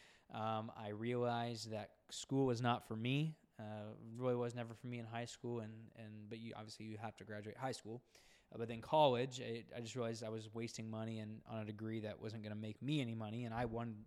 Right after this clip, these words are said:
I wanted to make money. And so I ended up, uh, dropping out, and, uh, the, the key for it was basically that my advisor in college had told me that my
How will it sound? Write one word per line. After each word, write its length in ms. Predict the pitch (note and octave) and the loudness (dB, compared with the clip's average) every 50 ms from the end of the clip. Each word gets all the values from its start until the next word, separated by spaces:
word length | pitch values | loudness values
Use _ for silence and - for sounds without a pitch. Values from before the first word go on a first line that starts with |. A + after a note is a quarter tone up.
| - A#2 | -10 -6
I 60 | A#2+ | -4
wanted 240 | A#2 A#2 A2+ G#2 G#2 | -2 -2 -2 -4 -6
to 60 | G#2+ | -8
make 180 | A2 G#2 - - | -8 -8 -8 -8
money. 240 | A#2 G#2+ G2+ - - _ _ _ _ - - - - - - - | -10 -10 -10 -14 -20 _ _ _ _ -20 -20 -20 -20 -20 -10 -8
And 160 | A#2 A#2 A2+ | -8 -8 -6
so 520 | - - - A#2+ A#2 A2+ A2+ A2+ A2 A2 - - _ _ _ _ _ _ _ _ _ _ _ _ - - - | -6 -2 0 2 2 2 2 0 -2 -4 -6 -18 _ _ _ _ _ _ _ _ _ _ _ _ -20 -16 -4
I 120 | A#2+ A#2+ A#2+ | 0 0 2
ended 160 | A#2+ A#2+ A2+ | 2 2 0
up, 160 | A#2+ A#2 A#2 - - - B2 | 0 -2 -2 -6 -18 -12 -8
uh, 220 | A2 G#2+ G#2 G#2 G#2+ G#2+ A2 | -6 -4 -4 -4 -6 -6 -2
dropping 340 | B2+ A#2 A2+ - A#2 A2+ | -2 -2 0 0 0 0
out, 260 | A2+ A2+ B2+ D#3 - - _ - | 0 0 -2 -2 -4 -8 _ -10
and, 580 | A#2+ A#2 A2 A2 A2 A2 G#2+ G#2+ G#2+ A2 G#2 - - _ - A#2 | -8 -6 -6 -6 -6 -6 -6 -6 -8 -10 -10 -12 -18 _ -14 -14
uh, 60 | A2 G#2+ | -10 -10
the, 120 | A#2+ - - | -10 -12 -12
the 60 | A#2 | -14
key 220 | - - F#3 F#3+ | -8 -4 -4 -4
for 200 | - - B2+ A#2 A#2+ | -4 -2 -2 -2 -2
it 40 | A2 | -2
was 120 | A#2 A2 | -4 -6
basically 300 | - B2 A2+ - - A2+ | -4 -6 -6 -4 -4 -4
that 140 | A#2 A#2 A2 | -4 -4 -4
my 160 | A2+ A2 G#2+ | -6 -4 -4
advisor 520 | G#2+ G#2+ A2 A#2 A2+ B2 C3 B2 A2+ G#2+ | -4 -4 -2 0 0 2 0 -2 -4 -6
in 80 | G#2+ G#2+ | -10 -10
college 320 | - - B2 A#2 A2 G#2 | -6 -2 -2 -2 -2 -2
had 80 | G#2+ G2 | -6 -8
told 160 | - B2+ A#2 | -6 -6 -4
me 80 | A2 G#2 | -4 -4
that 180 | G#2+ G#2+ - - | -6 -8 -8 -10
my 200 | A2 G#2 G2+ | -10 -10 -10